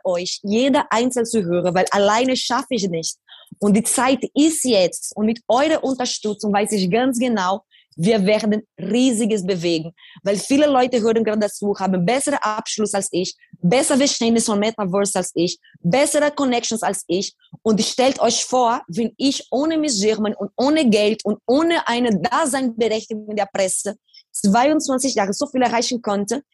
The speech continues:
stellt ihr euch jetzt vor, wie wir uns zusammentun und in Liebe zur Mutter Erde diese Wege gemeinsam eingeht.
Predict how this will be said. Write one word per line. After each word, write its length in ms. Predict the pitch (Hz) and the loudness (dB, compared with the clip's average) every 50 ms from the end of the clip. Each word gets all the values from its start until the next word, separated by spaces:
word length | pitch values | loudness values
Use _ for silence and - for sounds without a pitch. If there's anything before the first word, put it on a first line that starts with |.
| _ _ | _ _
stellt 460 | - - - - - 254 262 269 262 | -10 -8 -6 -2 0 2 2 2 2
ihr 160 | 277 254 - - | 2 0 2 2
euch 240 | 220 240 247 247 - | 2 2 2 2 2
jetzt 340 | 240 233 226 - - - - | 0 0 0 -2 -6 -6 -2
vor, 300 | 240 254 262 269 269 226 | 0 2 2 2 2 2
wie 180 | 233 226 180 | 0 0 0
wir 280 | 175 254 285 311 - - | 0 2 2 2 0 0
uns 160 | 262 269 254 | -2 -4 -4
zusammentun 840 | - 254 220 175 226 254 269 285 277 254 - - 208 202 214 247 254 _ _ _ _ - - - 285 | -4 -6 -4 -4 -2 -2 -2 -2 -2 -2 -4 -6 -4 -4 -4 -4 -6 _ _ _ _ -20 -6 -2 2
und 200 | 349 392 392 - - | 2 2 2 0 0
in 140 | 349 349 | 2 2
Liebe 320 | 294 285 311 330 294 294 302 | 4 4 4 4 2 2 -2
zur 180 | - - 285 | -2 0 2
Mutter 300 | 262 254 277 269 - - - | 2 2 2 2 0 0 0
Erde 360 | - 202 202 208 220 226 - | 2 2 2 2 0 0 2
diese 420 | 190 196 226 208 214 233 233 214 185 | 2 2 0 0 0 0 0 0 2
Wege 220 | 214 226 233 220 | 2 2 2 0
gemeinsam 400 | 196 202 196 190 190 185 180 180 - | 0 -2 -4 -4 -4 -6 -6 -6 -6
eingeht. 380 | - 170 175 165 156 147 147 | -6 -6 -4 -2 -2 -2 -2